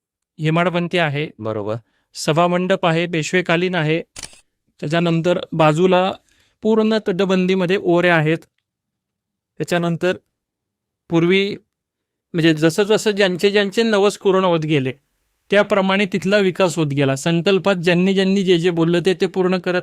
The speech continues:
Speaker 1: करत गेलेत. बऱ्यापैकी तसाच विकास झाला.
Speaker 2: उदाहरणार्थ?
Speaker 1: उदाहरणार्थ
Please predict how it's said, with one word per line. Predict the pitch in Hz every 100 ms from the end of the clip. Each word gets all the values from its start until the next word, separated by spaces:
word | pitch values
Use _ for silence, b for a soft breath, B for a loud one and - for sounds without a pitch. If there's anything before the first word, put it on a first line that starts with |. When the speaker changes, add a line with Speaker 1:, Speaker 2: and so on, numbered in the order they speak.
| -
Speaker 1:
करत | 175 175
गेलेत. | 170 165 175 185 b b b b -
बऱ्यापैकी | 160 170 175 185 170 196 180
तसाच | 160 190
विकास | 180 170 165 156
झाला. | 156 143 160 - -
Speaker 2:
उदाहरणार्थ? | 120 127 127 127 113 131 120 - _ -
Speaker 1:
उदाहरणार्थ | 165 175 185 196 190 175